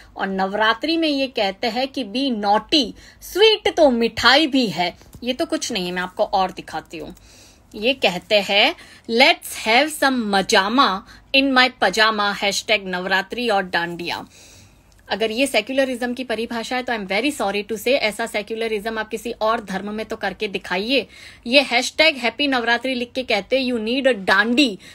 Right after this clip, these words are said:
to play dandiya, I have one।" ये ऐसा कटरीना का फोटो दिखाकर हैशटैग हैप्पी नवरात्रि, "Do you want to put the ratri in my नवरात्रि?"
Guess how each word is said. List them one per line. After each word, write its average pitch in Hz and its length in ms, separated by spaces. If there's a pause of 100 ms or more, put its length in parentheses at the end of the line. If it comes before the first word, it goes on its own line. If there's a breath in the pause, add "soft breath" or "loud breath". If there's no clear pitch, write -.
(200 loud breath)
to 240 60 (120)
play 247 340
dandiya, 214 540 (120)
I 196 200 (160)
have 226 280
one।" 180 180 (680 loud breath)
ये 330 400
ऐसा 269 560
कटरीना 269 540
का 262 140
फोटो 240 380
दिखाकर 214 520
हैशटैग 208 500
हैप्पी 196 320
नवरात्रि, 208 640 (360 loud breath)
"Do 262 120
you 403 220
want 349 300
to 359 140 (140)
put 330 120
the 269 260
ratri 285 680
in 277 100
my 220 180
नवरात्रि?" 180 600